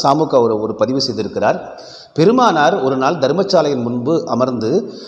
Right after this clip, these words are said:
அவர் வந்து பார்த்தீங்கன்னா, தவம் செய்து கொண்டிருந்தார். அவர் வந்து, அவர், அ, பல தவங்களை செய்திருக்கிறார். அது ஒரு தவம் செய்து கொண்டிருந்தார். அப்பொழுது சொல், சாமுக்கா சொல்றாரு, நாங்க அப்பதான் வந்து நடந்து போயிட்டு இருக்கிறோம், உத்தரஞான சிதம்பரத்திற்குள் நடந்து போய் கொண்டிருக்கும் போது மேலிருந்து,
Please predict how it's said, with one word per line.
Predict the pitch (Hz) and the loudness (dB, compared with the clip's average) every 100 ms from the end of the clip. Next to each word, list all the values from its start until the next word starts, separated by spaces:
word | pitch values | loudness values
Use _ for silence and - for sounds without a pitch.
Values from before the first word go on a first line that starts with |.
| - | -4
அவர் | 110 127 123 | 0 2 2
வந்து | 117 135 | 0 0
பார்த்தீங்கன்னா, | 139 113 110 139 139 - | -2 -2 -2 -2 -2 0
தவம் | 127 160 | -2 0
செய்து | 190 143 131 | -2 -2 -2
கொண்டிருந்தார். | 113 101 101 98 95 | -4 -4 -2 -2 -2
அவர் | - 110 | -2 -2
வந்து, | 110 113 175 147 120 | -2 0 0 0 0
அவர், | 117 147 165 - | 2 2 2 2
அ, | 120 113 | 4 4
பல | - 147 | 2 2
தவங்களை | 156 151 175 175 | 2 2 0 -2
செய்திருக்கிறார். | - 139 123 151 165 | -2 -4 -4 0 0
அது | 123 | 0
ஒரு | 117 | -2
தவம் | 110 113 151 | -2 -2 -2
செய்து | 135 117 | -4 -4
கொண்டிருந்தார். | 107 95 95 107 131 | -6 -6 -2 0 0
அப்பொழுது | 127 - 143 127 104 139 226 - - - - | -2 0 0 0 0 0 -2 -6 -16 -20 -14
சொல், | - 151 139 | -2 0 2
சாமுக்கா | 147 185 202 170 - | 2 2 2 2 0
சொல்றாரு, | 131 120 120 185 | 0 0 0 0
நாங்க | 139 131 | 0 0
அப்பதான் | 117 143 185 | 0 2 2
வந்து | 170 131 | 2 0
நடந்து | 143 123 143 | -2 -2 -2
போயிட்டு | 143 143 143 | -4 -4 -4
இருக்கிறோம், | 139 113 110 | -4 -4 -4
உத்தரஞான | 107 139 127 120 | -4 -4 -2 -4
சிதம்பரத்திற்குள் | 107 110 107 104 110 98 104 | -4 -6 -6 -6 -8 -8 -4
நடந்து | 107 139 143 | -2 -2 -4
போய் | 120 117 | -6 -6
கொண்டிருக்கும் | 110 104 98 104 | -6 -6 -6 -8
போது | 95 123 151 113 185 - - - - - | -4 -2 -2 -2 -4 -8 -18 -20 -20 -12
மேலிருந்து, | 113 139 185 247 247 214 196 147 | -4 4 6 6 6 4 2 0